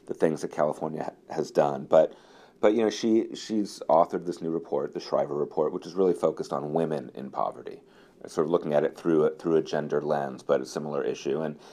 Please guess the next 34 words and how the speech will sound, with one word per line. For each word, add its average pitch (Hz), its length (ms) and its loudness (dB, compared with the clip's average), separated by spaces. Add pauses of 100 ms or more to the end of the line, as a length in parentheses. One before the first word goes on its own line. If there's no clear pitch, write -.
(200)
it 95 140 6
is 104 140 8
another 101 280 6
voice. - 500 -4
I - 60 -6
mean, 82 140 -2
it's 80 140 -6
another 85 320 0
voice 82 360 0
in 82 80 -4
that 76 180 -2
discussion. - 640 -10
And, 73 500 -6 (560)
um, 73 540 6 (360)
look, 123 320 6
I 85 80 6
mean, 90 160 2
I, 62 220 0 (100)
I 101 100 6
think 107 320 0
Jerry 101 260 2
Brown 92 420 0 (220)
probably 101 400 2
would 90 160 0
talk 90 260 4
about 85 260 2
poverty 92 540 2
if - 80 -6
he 82 100 -8
thought 85 400 2
it 85 140 2
was 73 400 -2 (640)
politically, 82 800 4 (640)
uh, 52 140 -2